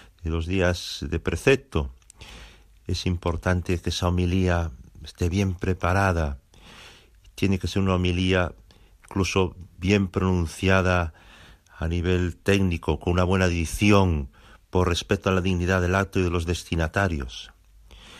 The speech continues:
Las homilías han de evitar ser abstractas y genéricas. La palabra de Dios tiene que resonar con fuerza y tiene que también aplicarse a la vida real y concreta de las personas.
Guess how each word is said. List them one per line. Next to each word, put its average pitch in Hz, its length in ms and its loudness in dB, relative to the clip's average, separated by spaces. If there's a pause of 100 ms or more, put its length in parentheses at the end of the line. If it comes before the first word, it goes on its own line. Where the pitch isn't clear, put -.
(560)
Las 87 180 -2
homilías 101 600 2
han 107 140 2
de 104 60 2
evitar 101 300 2
ser 101 560 0
abstractas 101 880 -2
y 101 140 -4
genéricas. 87 1160 0 (840)
La 85 140 -8
palabra 95 260 2
de 92 60 2
Dios 95 160 0
tiene 95 180 -2
que 101 100 0
resonar 92 360 2
con 92 200 2
fuerza 104 680 2
y 101 100 -8
tiene 104 240 -2
que 95 500 -2
también 95 460 -4 (280)
aplicarse 92 1040 0
a 82 120 -4
la 80 140 0
vida 92 260 0
real 92 300 2
y 92 60 -2
concreta 92 500 -2
de 90 80 0
las 90 180 -2
personas. 85 920 -2